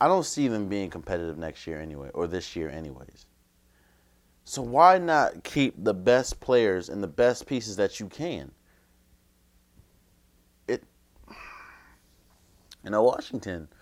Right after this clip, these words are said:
Washington football, it's, it's, <sighs> they just, they just make,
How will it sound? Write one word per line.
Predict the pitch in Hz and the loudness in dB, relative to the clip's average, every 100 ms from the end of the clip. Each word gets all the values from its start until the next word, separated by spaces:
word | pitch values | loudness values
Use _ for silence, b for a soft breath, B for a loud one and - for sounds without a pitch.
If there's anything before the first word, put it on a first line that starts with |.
| b b b | b b b
Washington | - - - 143 104 104 90 | -10 -8 -6 -8 -6 -8 -10
football, | - - 98 - 76 71 65 b b b b | -10 -6 -6 -6 -8 -8 -12 b b b b
it's, | 120 113 - _ _ | -6 -6 -18 _ _
it's, | - - - - - B B B B B B B | -18 -16 -16 -16 -16 B B B B B B B
<sighs> | B B _ _ _ _ _ - | B B _ _ _ _ _ -14
they | |
just, | 143 151 135 - - | -6 -4 -6 -8 -8
they | 120 | -6
just | 151 147 - | -6 -6 -2
make, | 151 135 | -2 -2